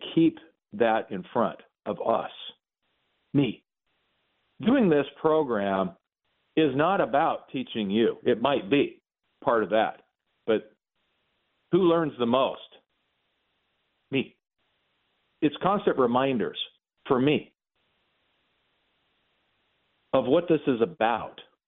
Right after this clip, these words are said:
It's about our behavior. Pretty much, period. That's it. If you behave well, then you do well.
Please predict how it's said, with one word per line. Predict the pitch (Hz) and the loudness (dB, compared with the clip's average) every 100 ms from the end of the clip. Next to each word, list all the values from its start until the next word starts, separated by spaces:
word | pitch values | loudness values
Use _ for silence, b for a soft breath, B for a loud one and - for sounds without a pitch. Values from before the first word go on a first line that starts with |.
| _ - | _ -8
It's | 123 | -2
about | 143 147 151 | 0 2 2
our | |
behavior. | 113 110 120 147 110 73 - _ _ _ _ _ _ _ _ _ _ _ _ _ _ _ _ _ _ _ _ _ _ _ - - | 0 -2 0 0 -2 -8 -14 _ _ _ _ _ _ _ _ _ _ _ _ _ _ _ _ _ _ _ _ _ _ _ -20 -4
Pretty | 214 294 135 | 0 2 2
much, | 139 170 107 - - _ - | 2 0 -2 -10 -18 _ -6
period. | 202 185 123 71 - _ _ _ _ _ _ - | 0 2 2 -2 -10 _ _ _ _ _ _ -2
That's | 151 - | -2 0
it. | 156 139 - _ _ _ _ _ _ _ _ _ _ _ _ _ _ _ | 0 0 -4 _ _ _ _ _ _ _ _ _ _ _ _ _ _ _
If | 135 | -2
you | 151 | 0
behave | 139 135 175 208 | 2 2 4 2
well, | 135 98 95 123 110 | 0 0 2 0 -2
then | 120 127 | -2 0
you | 127 | 0
do | 131 185 | 2 2
well. | 147 - - - | 2 -2 -6 -16